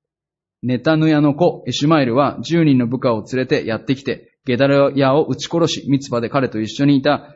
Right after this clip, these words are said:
ユダ人たちとカルデア人たちを撃ち殺した。そこで身分の下の者から上の者まで民は皆、将校たちと共にエジプトへ立っていった。カルデア人を恐れたからである。だから殺しちゃったから、そのバビロンが、えー、その、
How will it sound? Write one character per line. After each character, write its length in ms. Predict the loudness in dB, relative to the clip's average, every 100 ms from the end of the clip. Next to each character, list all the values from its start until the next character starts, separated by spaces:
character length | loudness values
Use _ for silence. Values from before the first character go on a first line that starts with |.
| _
ユ 100 | 0
ダ 120 | 2
人 200 | 2 0
た 120 | -2
ち 100 | -6
と 280 | -2 -2 -4 -6
カ 100 | -2
ル 80 | 0
デ 140 | 2
ア 60 | 2
人 180 | 0 -4
た 100 | -4
ち 120 | -2
を 100 | -4
撃 140 | -4
ち 100 | -12
殺 180 | -6 -6
し 80 | -8
た。 120 | -16 -20 _ -10
そ 120 | -2
こ 100 | 0
で 180 | 0 2
身 140 | 2
分 180 | 4 2
の 80 | 0
下 180 | 0 2
の 80 |
者 200 | 4 2
か 100 | 2
ら 80 | 0
上 160 | 2 4
の 100 | 4
者 200 | 4 4
ま 100 | 2
で 80 | 0 2
民 120 | 4
は 80 | 4
皆、 460 | 4 4 0 -10 -8
将 220 | 0 0
校 140 | 2
た 100 | -2
ち 60 | -4
と 80 | -2
共 220 | 0 2
に 100 | 2
エ 100 | -2
ジ 120 | -6
プ 80 | -4
ト 120 | 0
へ 60 | 0
立 140 | -2
っ 40 | -6
て 160 | -8
い 40 | -10
っ 100 | -14
た。 140 | -20 _ _
カ 120 | -2
ル 100 | 0
デ 100 | 2
ア 60 | 0
人 240 | 0 0
を 180 | 2 0
恐 200 | -6 -6
れ 60 | -6
た 100 | -8
か 100 | -12
ら 60 | -14
で 100 | -18
あ 40 |
る。 60 | _ _ _ _ -10
だ 80 | -6
か 60 |
ら 80 | -6 -4
殺 120 | -2
し 40 |
ち 40 | 0
ゃ 40 |
っ 20 |
た 100 | -2
か 100 | 0
ら、 340 | 0 -2 -6 -10
そ 100 | -6
の 80 | 0
バ 120 | 2
ビ 100 | 2
ロ 120 | 0
ン 40 |
が、 320 | -2 -4 -8 _ _ -8
え 40 | -6 -6 -8 -12
ー、 40 |
そ 120 | -12
の、 400 | -10 -10 -12 -16